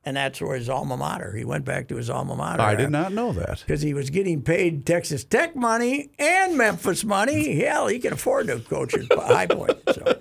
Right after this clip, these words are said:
Speaker 1: <laughs> All right, uh, we'll do this again next week. Monday Night Sports Talk, maybe on Monday, generally speaking.
Speaker 2: We'll see what
Speaker 1: We'll
Speaker 2: happens.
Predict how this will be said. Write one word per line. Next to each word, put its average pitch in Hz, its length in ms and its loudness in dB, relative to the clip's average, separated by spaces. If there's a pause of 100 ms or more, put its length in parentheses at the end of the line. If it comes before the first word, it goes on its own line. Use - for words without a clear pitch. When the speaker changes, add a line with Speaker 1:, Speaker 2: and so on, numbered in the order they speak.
(260)
Speaker 1:
<laughs> - 240 -10
All 220 240 4
right, 302 540 4
uh, 160 400 4
we'll 180 160 0
do 185 160 2
this 190 260 0
again 180 240 2
next 214 240 0
week. 277 220 2
Monday 240 320 2
Night 240 240 2
Sports 285 400 2
Talk, 277 400 2 (320)
maybe 285 440 4
on 262 220 4
Monday, 349 460 2 (100)
generally 226 480 2
speaking. 196 480 -2
Speaker 2:
We'll 208 200 6
see 302 240 2
what 269 160 8
Speaker 1:
We'll 226 100 6
Speaker 2:
happens. 202 300 4